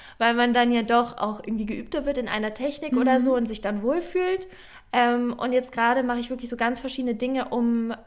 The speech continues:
Speaker 1: ja, das auch wirklich zu nutzen, dass ich eben diesen Space habe und dass ich wirklich mal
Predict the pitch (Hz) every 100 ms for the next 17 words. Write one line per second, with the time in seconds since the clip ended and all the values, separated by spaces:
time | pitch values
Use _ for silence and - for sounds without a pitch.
0 | _ - - _ - - 226 240 240 240
1 | 247 - 233 240 240 240 240 269 226 220
2 | 208 208 202 208 - 220 220 214 214 220
3 | - - 208 208 220 208 - 113